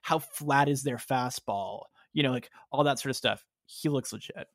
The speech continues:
Um, I'm gonna see if I can find his stuff grade, 'cause I think it's in here somewhere. But, um, yeah, he's the sort of guy that I think really stands out, that there is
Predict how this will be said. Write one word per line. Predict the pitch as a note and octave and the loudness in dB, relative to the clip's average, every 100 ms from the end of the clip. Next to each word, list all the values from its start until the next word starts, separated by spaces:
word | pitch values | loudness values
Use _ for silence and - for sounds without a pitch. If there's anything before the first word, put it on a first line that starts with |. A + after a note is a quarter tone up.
| - | -4
Um, | A2+ A2 A2 A#2 | 0 0 0 0
I'm | G3+ | 2
gonna | F#4+ | 4
see | - | 4
if | C#3+ | 2
I | - | 0
can | - | -6
find | - - A#2 | -4 2 2
his | A#2 | 2
stuff | - - - | -2 -4 -4
grade, | - - | -4 -6
'cause | - | -6
I | - | -2
think | F3 F#3+ | 0 0
it's | - | -2
in | - | -6
here | - - | -8 -8
somewhere. | - - - | -8 -8 -6
But, | B2 - | -6 -6
um, | - C#3+ - - - - _ | -8 -10 -14 -20 -20 -20 _
yeah, | E3 C3 | 2 2
he's | B2 A3 | 2 0
the | A#3 | 0
sort | B3+ | -2
of | G3+ | 2
guy | D#3 | 4
that | D3 | 4
I | |
think | C#3+ C#3+ | 0 -2
really | C#3+ D3 | 0 -2
stands | C#3+ - C3+ C3 | -2 -2 0 0
out, | C3+ C3+ - | 0 0 -2
that | C3+ B2 - _ _ _ _ | -4 -4 -8 _ _ _ _
there | C3 D3+ D#3+ - | 4 4 4 4
is | E3+ F3+ E3 | 2 2 -2